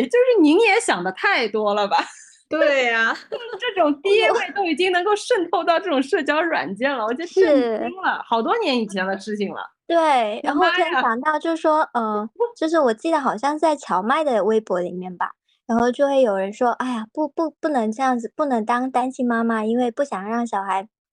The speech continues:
Speaker 3: 就是从小缺乏一个父亲，就是，<laughs> 就是父亲的教育啊什么的。”然后就有人回复他说：“其实就是随便一个男的都想给你当爹，他是绝对不会缺，缺少一个父爱，就是一个父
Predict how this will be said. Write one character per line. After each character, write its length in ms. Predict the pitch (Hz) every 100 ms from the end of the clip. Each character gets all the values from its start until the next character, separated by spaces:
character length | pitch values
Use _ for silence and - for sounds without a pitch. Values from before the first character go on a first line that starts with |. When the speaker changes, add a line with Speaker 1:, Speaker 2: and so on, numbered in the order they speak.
| _ _
Speaker 3:
就 120 | 269
是 120 | 269
从 220 | 247 208 226
小 220 | 233 185
缺 360 | - - 240 240
乏 240 | 214 185
一 80 | 202
个 220 | 226 220 - - - -
父 140 | 311
亲， 400 | 269 302 240 226
就 180 | 233 285
是， 60 | 339 311 - _ -
<laughs> 460 | - - - -
就 120 | - 277
是 260 | 285 277 311
父 140 | 339
亲 180 | 320 254
的 120 | 233
教 240 | 233 277 262
育 100 | 226
啊 160 | 190
什 140 | 208 -
么 140 | 127
的。” 160 | - - - -
然 140 | 214 240
后 80 | 339 381 339
就 100 | 381
有 80 | 339
人 220 | 254 233
回 220 | 254 240 233
复 180 | 277 294
他 220 | 285 277
说 260 | 285 262 262 _ -
：“其 180 | 254
实 160 | 262 285 285 _ -
就 100 | 294
是 60 |
随 220 | 302 226
便 200 | 254 349
一 40 | 254
个 100 | 247
男 220 | 247 196
的 80 | 208
都 120 | 247
想 200 | 302 208
给 100 | 208
你 140 | 220 208
当 240 | 220 226
爹， 200 | 214 214
他 160 | 254 302
是 100 | 330
绝 180 | 247
对 140 | 254 330
不 140 | 226
会 200 | 269 262
缺， 300 | - 302 302 -
缺 180 | 339 339
少 200 | 254 185
一 60 |
个 140 | 220 277
父 120 | 320 269
爱， 280 | 262 226 214
就 140 | 277
是 80 | 302
一 420 | 359 339 339 262
个 100 | 320
父 200 | 370